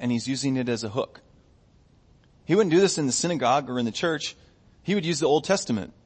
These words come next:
The Old Testament's not really gonna be very helpful to these people here at, at first because they've never heard of it. It's not their context. And so he's observing their context. He's finding truth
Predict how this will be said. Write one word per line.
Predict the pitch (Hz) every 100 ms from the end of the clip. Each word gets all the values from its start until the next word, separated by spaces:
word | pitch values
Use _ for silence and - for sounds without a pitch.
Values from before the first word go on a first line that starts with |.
| _ _ _ - -
The | 135
Old | 175
Testament's | - 214 185 156
not | 170
really | 160 165
gonna | 151
be | 147
very | 151
helpful | 139 180 - 135 - -
to | -
these | 123 120
people | - 127 110
here | 123 127
at, | 123 113 -
at | 123 -
first | 175 165 -
because | 139 - 135 - - - _
they've | 156
never | 175 160
heard | 170
of | 139
it. | 95 - -
It's | 135 -
not | 165
their | 160
context. | 127 165 170 - 120 - - - - - _
And | 131
so | 160
he's | 147 190 175
observing | - 123 107 127 185 196 220
their | 170 160
context. | - 160 175 175 - 101 110 - - - - - -
He's | 165 160
finding | - - - 175 185 175 160
truth | - - 220 240 247 -